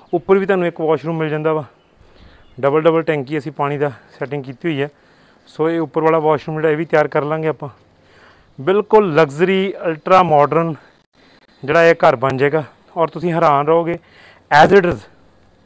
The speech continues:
as it is ਨਾ, ਤੇ ਆਪਾਂ ਇਹਨੂੰ ਇਸੇ ਤਰ੍ਹਾਂ ਲੈ ਸਕਦੇ ਹਾਂ। ਬਾਕੀ ਚੀਜ਼ਾਂ ਤੁਸੀਂ ਆਪਣੀ ਮਰਜ਼ੀ ਨਾਲ ਜਿਹੜਾ finish ਕਰਵਾ ਸਕਦੇ ਹੋ। ਲਾਗੇ ਮੈਂ ਚਾਹੂੰਗਾ ਕਿ ਮੇਰੇ ਦੋਸਤ ਲਾਗੇ, ਅੱਗੇ ਆਂਢ ਗੁਆਂਢ ਦਾ ਥੋੜ੍ਹਾ ਵਿਊ ਜ਼ਰੂਰ, ਜ਼ਰੂਰ ਦਿਖਾ ਦੇਣ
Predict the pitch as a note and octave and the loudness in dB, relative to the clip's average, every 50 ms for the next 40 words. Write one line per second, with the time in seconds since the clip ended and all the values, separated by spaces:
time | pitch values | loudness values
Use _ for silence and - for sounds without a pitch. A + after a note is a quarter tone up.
0 | _ _ _ _ _ _ _ _ _ _ _ _ _ _ - D#3 D#3 D#3+ F3 F3+ | _ _ _ _ _ _ _ _ _ _ _ _ _ _ -2 2 6 6 6 6
1 | E3 F#3+ F#3+ F3 F3 G3 F#3 - - - - - _ - - - _ - - E3 | 6 2 -2 -2 -2 -2 -2 -2 -2 -4 -4 -4 _ -16 -16 -14 _ -4 -2 -2
2 | E3+ - - _ _ _ _ _ _ _ _ _ _ _ _ _ _ _ _ _ | -2 -4 -6 _ _ _ _ _ _ _ _ _ _ _ _ _ _ _ _ _
3 | _ _ _ _ _ _ _ _ _ D#3+ D#3+ F#3+ D#3 - - - E3 E3 E3+ E3+ | _ _ _ _ _ _ _ _ _ -6 -4 -2 0 0 0 0 -2 -2 -2 -2
4 | D#3 C#3 - D#3+ D#3+ - - - - - - D#3+ D3+ C#3+ C#3+ C3+ A#2+ C#3 - - | -4 -4 -4 -6 -6 -6 -8 -10 -8 -6 -4 -2 0 0 0 0 0 -4 -8 -8
5 | - D3+ - C#3 - - - C#3+ - C#3 C#3 B2 D#3+ D#3+ D3 D3+ - - D3+ D#3 | -4 0 0 0 0 -2 -8 -12 -12 -10 -10 -8 -8 -8 -8 -10 -12 -10 -8 -8
6 | - - - D3+ D3 C#3 - - - D3+ D3 D3+ D3 D3 C#3+ - - _ _ _ | -8 -8 -8 -8 -6 -6 -6 -6 -6 -6 -4 -2 -2 -2 -4 -6 -12 _ _ _
7 | _ _ _ _ - - C3+ C#3+ - - - - - - - - - - _ _ | _ _ _ _ -10 -6 -4 -4 -4 -4 -6 -6 -6 -6 -6 -6 -8 -10 _ _
8 | _ _ - - - - - - - - - - - - - _ _ _ - - | _ _ -14 -10 -6 -6 -6 -6 -6 -8 -10 -10 -10 -10 -14 _ _ _ -20 -20
9 | - - - C#3+ C#3+ D3+ D#3 D#3 - D#3+ D#3+ F3 F3 D#3 - F3 F#3 F#3 F3 F3+ | -20 -16 -10 -2 2 4 4 4 2 0 -2 -2 -2 -2 -2 0 0 0 0 -2
10 | F3+ - - - - - - - - - - - - - _ _ - - - - | -2 -2 -4 -4 -4 -4 -4 -4 -4 -2 -2 -2 -4 -4 _ _ -10 -6 -4 -4
11 | - - D#3+ D#3+ - _ - - C#3+ F3 - D#3 C#3+ D3+ - - D#3+ D3 D#3 D3+ | -4 -4 -4 -6 -6 _ -10 -10 -8 -6 -2 0 0 2 0 0 -2 -4 -2 -2
12 | D3+ D3+ C#3+ - D3+ - - - - - - - - D3+ D3+ - - B2+ - A#2+ | -2 -2 -2 -4 -6 -6 -8 -8 -6 -6 -6 -6 -6 -6 -6 -8 -8 -10 -10 -10
13 | A#2 C3+ D#3+ D3+ C3 - C3+ C3 B2+ C3+ C#3+ | -10 -10 -10 -10 -8 -4 -2 -2 -2 -2 -6